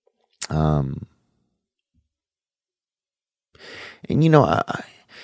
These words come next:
and, and I'm sure that's one of my character defects is wondering what people think a lot, or, I mean, so much of my life I was just living,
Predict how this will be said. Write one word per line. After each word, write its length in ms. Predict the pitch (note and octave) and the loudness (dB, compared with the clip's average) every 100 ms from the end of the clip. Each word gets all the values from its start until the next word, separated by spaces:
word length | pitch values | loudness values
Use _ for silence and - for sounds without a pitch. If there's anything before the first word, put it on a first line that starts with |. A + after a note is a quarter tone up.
| - - | -4 2
and, 160 | A2+ | 2
and 360 | D2+ G#2 G2 G2+ | 4 2 4 4
I'm 140 | B2+ | 4
sure 180 | - B2+ | 6 6
that's 200 | G#2+ - | 6 6
one 80 | G#2+ | 4
of 60 | |
my 100 | F#2+ | 2
character 360 | F#2+ G#2 F#2 E2+ | 4 2 2 2
defects 560 | D2+ F#2+ - E2 - D#2+ | 2 4 6 4 4 -4
is 140 | C#2+ | -4
wondering 480 | D#2+ F2 E2 D#2+ D#2+ | 0 0 2 0 0
what 140 | D#2 | -2
people 260 | F#2 E2+ - | -4 -6 -6
think 300 | - D#2+ C#2 | -4 -4 -4
a 60 | |
lot, 340 | C2 C2 C2 C2+ | -6 -6 -6 -4
or, 360 | C#2+ C2+ - - - _ _ _ _ _ _ _ _ _ _ _ _ _ - | -4 -6 -10 -14 -20 _ _ _ _ _ _ _ _ _ _ _ _ _ -4
I 100 | F2 | -2
mean, 100 | E2 | 0
so 240 | - A2 | 2 4
much 180 | F#2 - | 4 2
of 60 | E2+ | 2
my 80 | |
life 380 | D#2 D#2 F2 - | 4 4 4 2
I 80 | A1+ | -4
was 180 | A#1+ B1+ | -6 -6
just 420 | D2+ - - - - C2 | -4 0 -2 -4 -12 -8
living, 480 | D2+ E2+ D#2 D#2 | 0 2 2 0